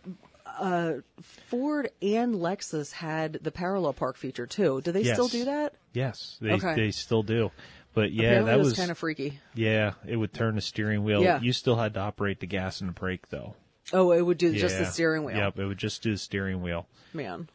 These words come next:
Speaker 1: I can't. I
Speaker 2: But
Speaker 1: would have a
Speaker 2: yeah.
Speaker 1: hard time, like, operating the brake and the gas and not having, not touching the steering wheel.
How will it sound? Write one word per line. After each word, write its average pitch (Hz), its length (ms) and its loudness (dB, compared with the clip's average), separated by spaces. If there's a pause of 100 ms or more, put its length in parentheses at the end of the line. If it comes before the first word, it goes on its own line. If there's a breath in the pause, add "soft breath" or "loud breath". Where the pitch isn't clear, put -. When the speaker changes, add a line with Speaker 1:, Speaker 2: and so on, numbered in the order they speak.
Speaker 1:
I 185 80 0
can't. 208 300 0
I 185 80 2
Speaker 2:
But 190 100 6
Speaker 1:
would 208 120 6
have 220 120 4
a - 40 4
Speaker 2:
yeah. 107 60 6
Speaker 1:
hard - 220 4
time, 196 280 0
like, 170 200 -4
operating 160 400 0
the 156 60 -4
brake 156 240 -2
and 160 80 -6
the 147 60 -6
gas 151 260 -4
and 147 260 -8
not 147 220 -2 (160)
having, 151 400 -4
not 180 220 2
touching 175 260 -2
the 147 80 -4
steering 151 280 0
wheel. 101 220 -6